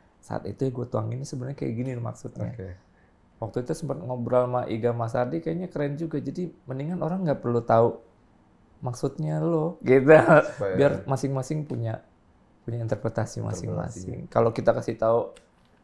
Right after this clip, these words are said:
Speaker 1: "Ini maksudnya lagu tentang ini loh." Udah, jadi kayak, kayak, eh,
Speaker 2: Kayak ke-,
Speaker 1: kekunci
Speaker 2: mendikte orang
Speaker 1: gitu. Heeh,
Speaker 2: kesannya
Speaker 1: kayak
Speaker 2: ya.
Speaker 1: kunci udah nih. Jadi nggak ngebebasin, eh, main setiap person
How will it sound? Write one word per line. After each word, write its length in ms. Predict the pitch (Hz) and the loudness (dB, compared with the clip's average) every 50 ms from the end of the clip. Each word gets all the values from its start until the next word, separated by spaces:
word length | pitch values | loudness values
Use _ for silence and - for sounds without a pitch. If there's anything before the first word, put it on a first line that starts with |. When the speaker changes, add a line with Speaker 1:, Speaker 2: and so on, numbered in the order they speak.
| _ _ - | _ _ -6
Speaker 1:
"Ini 140 | 123 135 | -2 0
maksudnya 380 | 160 156 143 - - 131 131 160 | 0 0 0 0 -2 0 2 4
lagu 300 | 165 147 113 120 123 160 | 4 4 4 4 4 2
tentang 320 | - 139 127 113 120 117 110 | 0 0 2 2 2 2 2
ini 180 | 113 127 139 131 | 0 0 2 2
loh." 420 | 113 101 98 101 101 107 - - - - _ _ _ _ _ _ _ _ _ _ _ _ _ _ _ _ _ _ _ _ _ | 6 6 8 8 8 6 4 -2 -14 -20 _ _ _ _ _ _ _ _ _ _ _ _ _ _ _ _ _ _ _ _ _
Udah, 460 | - 113 143 165 151 135 131 151 160 - | 0 2 4 8 8 8 8 8 6 2
jadi 400 | 113 113 110 117 120 120 113 113 | 2 4 6 6 6 6 6 4
kayak, 260 | - 123 107 76 - - - - _ _ _ _ _ _ _ _ _ _ | 4 4 4 4 2 -2 -12 -20 _ _ _ _ _ _ _ _ _ _
kayak, 340 | _ - 110 110 110 107 - - - - _ _ _ _ _ _ _ _ _ _ _ _ _ _ _ _ - | _ -2 0 0 2 0 -2 -6 -10 -18 _ _ _ _ _ _ _ _ _ _ _ _ _ _ _ _ -12
eh, 240 | - - 85 90 87 127 | -8 -4 0 2 2 4
Speaker 2:
Kayak 120 | 120 123 | 4 4
ke-, 260 | - 147 147 151 - - | 4 4 4 4 6 6
Speaker 1:
kekunci 140 | 147 143 147 151 156 165 170 165 | 6 8 10 10 10 12 12 12
Speaker 2:
mendikte 100 | 170 165 | 12 12
orang 160 | 160 160 170 160 | 10 10 10 8
Speaker 1:
gitu. 180 | 165 165 156 151 | 10 12 12 12
Heeh, 220 | 151 151 135 151 143 123 143 | 12 12 12 10 10 10 10
Speaker 2:
kesannya 220 | 147 147 143 139 143 | 10 10 8 8 8
Speaker 1:
kayak 120 | 143 143 139 | 8 8 8
Speaker 2:
ya. 80 | - | 6
Speaker 1:
kunci 240 | 139 139 135 - 170 | 4 4 4 4 4
udah 260 | 175 156 143 143 139 139 | 6 8 10 10 10 10
nih. 220 | 139 139 131 120 - - - - _ _ _ _ | 8 4 -2 -4 -6 -12 -20 -20 _ _ _ _
Jadi 200 | - - 107 104 120 | -4 -2 0 0 2
nggak 160 | 113 120 - | 4 4 4
ngebebasin, 680 | - 113 107 113 110 107 107 107 104 107 - 113 107 104 107 107 107 101 98 | 4 4 2 2 2 4 4 4 4 4 0 -2 -2 -2 -2 -4 -6 -6 -2
eh, 380 | 82 98 107 107 107 107 104 90 - - - - - - - | 0 0 0 0 0 -2 -4 -6 -8 -12 -16 -20 -20 -20 -14
main 360 | - 120 117 113 113 113 113 113 113 117 110 - - _ _ | -6 0 2 4 4 4 2 0 -2 -4 -6 -8 -12 _ _
setiap 440 | - - - - - 123 113 - - | -20 -20 -10 2 6 6 6 6 4
person 320 | 117 117 - - 120 120 | 0 0 2 2 2 2